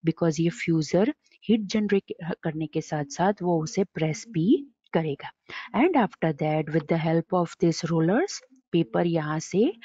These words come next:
ऊपर से एग्जिट हो जाएगा, राइट? So students, this is how के लेजर प्रिंटर कैसे वर्क करता है, राइट? Okay, so what we have seen that within laser printer core component कौन सा है?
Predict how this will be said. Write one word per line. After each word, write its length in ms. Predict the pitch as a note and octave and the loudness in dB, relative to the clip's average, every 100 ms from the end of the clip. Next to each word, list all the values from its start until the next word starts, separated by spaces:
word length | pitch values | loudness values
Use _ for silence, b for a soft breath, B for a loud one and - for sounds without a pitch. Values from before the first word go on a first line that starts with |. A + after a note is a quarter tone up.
| B B - | B B -6
ऊपर 300 | E3 D#3+ D#3 | -2 -2 -4
से 260 | - B3 A4+ _ - | -2 -2 -2 _ -6
एग्जिट 380 | E3 - E3+ - | -6 0 0 0
हो 80 | C#3+ | -6
जाएगा, 420 | C#3+ C3+ C#3 - - _ _ _ | -6 -10 -8 -10 -10 _ _ _
राइट? 360 | A#3+ - E4+ A#3+ B B - | -14 -8 -8 -10 B B -8
So 180 | E4+ F4+ | -2 -2
students, 560 | - G3 F3 F3+ F#3+ - | -2 -6 -2 -2 -2 -2
this 180 | F#3 - | -2 0
is 180 | B3+ E3+ | -4 -2
how 180 | E3+ F3 | -4 -4
के 100 | - | -4
लेजर 680 | F3+ E3 E3 - - - F#3+ | -6 -6 -8 -12 -18 -8 -8
प्रिंटर 420 | F3 E3 D#3 E3+ D#3+ | -6 -6 -4 -6 -6
कैसे 360 | D#3+ - F#3 G4+ - _ - | -8 -6 -6 -6 -8 _ -4
वर्क 180 | E3+ F3 - | -4 -4 -6
करता 340 | D#3+ _ - | -6 _ -12
है, 280 | - - D#3 - _ _ | -12 -12 -16 -18 _ _
राइट? 420 | F#3+ B3 F4+ F#4 - _ _ _ B B A#3 - | 0 0 0 _ -20 _ _ _ B B -6 -6
Okay, 200 | - D#3+ _ B B B B B B | -6 -12 _ B B B B B B
so 160 | - A#3+ | -4 -2
what 280 | A3 B3+ - | 0 -2 0
we 100 | A#3+ | 0
have 180 | E3+ D#3+ | 2 -2
seen 280 | - D#3+ E3 G3 _ _ _ _ _ _ - | -2 -2 -2 -4 _ _ _ _ _ _ -2
that 280 | F#3 E3+ E3 - - | 0 0 -2 -14 -2
within 280 | F3+ G#3+ C4+ - | 2 2 2 -2
laser 240 | E3 D#3+ D#3 | -6 -4 -2
printer 480 | D#3+ D3+ D3 D3+ F3+ - _ _ | -2 -4 -4 -4 -4 -8 _ _
core 220 | E3+ F#3 G#3 | -2 -2 0
component 520 | F#3 D#3+ - F#3+ G#3 G#3 | 0 0 0 2 2 2
कौन 220 | A3+ A3 | 0 0
सा 160 | - | 0
है? 180 | A#3 C4+ | -2 -2